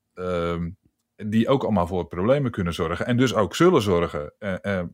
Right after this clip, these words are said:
d-, blijkt in de praktijk. En, ehm, ja, het, het vergt dus ook bijna exponentieel, exponentieel meer, ehm, testtijd.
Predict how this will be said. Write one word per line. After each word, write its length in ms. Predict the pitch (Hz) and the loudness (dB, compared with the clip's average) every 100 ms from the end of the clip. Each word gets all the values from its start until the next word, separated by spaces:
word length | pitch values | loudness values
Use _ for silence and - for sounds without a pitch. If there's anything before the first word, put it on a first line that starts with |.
| - 90 107 | -12 -14 -14
d-, 80 | - | -14
blijkt 400 | 98 104 98 - | 0 2 2 0
in 40 | 90 | -12
de 60 | |
praktijk. 520 | - 85 - 78 73 | -6 -6 -6 -6 -8
En, 420 | - 92 87 85 - _ - _ _ _ | -12 -12 -8 -8 -10 _ -20 _ _ _
ehm, 400 | 85 80 80 80 80 _ _ _ | -8 -6 -6 -8 -10 _ _ _
ja, 100 | - - | -14 -8
het, 200 | 104 104 | -6 -4
het 140 | 113 | -2
vergt 280 | - 123 117 | 2 2 2
dus 200 | 117 - | 0 0
ook 380 | 117 113 - - _ _ _ _ _ | 2 2 0 -14 _ _ _ _ _
bijna 440 | 107 107 107 107 | 0 4 4 2
exponentieel, 1160 | 113 107 - 113 107 110 - 113 139 131 - 104 | 0 -4 -2 2 4 4 2 2 4 2 0 -2
exponentieel 880 | 120 110 - 117 110 107 127 135 | 0 -2 0 2 4 4 4 4
meer, 520 | 117 110 113 107 98 - | 6 6 8 6 4 -4
ehm, 680 | 95 92 90 90 87 87 80 - | -6 -2 0 0 -2 -4 -6 -2
testtijd. 880 | 165 - - - 113 95 123 - | -2 -2 -10 -10 -2 0 -2 -4